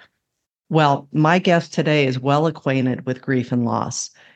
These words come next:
In fact, she is a grief specialist, certified in critical incident stress debriefing, a certified trauma integrative practitioner, an eight-time award-winning author on grief, founder of the Grief and Trauma Healing Network,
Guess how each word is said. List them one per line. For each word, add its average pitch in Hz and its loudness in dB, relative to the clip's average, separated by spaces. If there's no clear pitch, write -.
In 151 4
fact, 151 2
she 160 2
is 147 2
a 135 -2
grief 147 -2
specialist, - -2
certified 180 0
in 127 -6
critical 175 0
incident 151 0
stress 147 -2
debriefing, 135 -4
a 143 2
certified 185 2
trauma 165 0
integrative 165 0
practitioner, - -2
an 156 0
eight-time 196 2
award-winning 156 0
author 156 0
on 120 -2
grief, 113 -6
founder 220 4
of 180 0
the 165 -4
Grief 160 -2
and 175 2
Trauma 151 2
Healing 180 2
Network, 127 -4